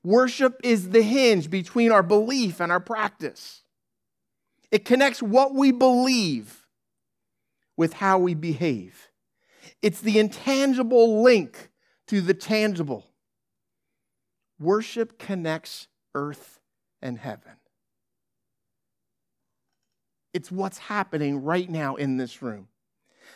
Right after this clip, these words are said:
There's a connection between heaven and earth taking place, between the divine and the finite, between the intangible and the tangible.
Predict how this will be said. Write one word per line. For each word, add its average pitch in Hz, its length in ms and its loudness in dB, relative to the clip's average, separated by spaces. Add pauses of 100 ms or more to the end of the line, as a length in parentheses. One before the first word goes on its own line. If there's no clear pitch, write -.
(140)
There's 165 240 2
a 175 80 -2
connection 175 840 -6
between 123 500 -8
heaven 143 400 -8
and 131 120 -4
earth 113 380 -10
taking 110 380 -10
place, - 540 -18 (520)
between 156 540 -4
the 135 80 -2
divine 147 840 -6 (320)
and 123 160 -8
the 127 60 -10
finite, 113 760 -10 (560)
between 147 500 -6
the 135 140 0
intangible 135 920 -6 (680)
and 117 160 -8
the 113 60 -12
tangible. 113 720 -12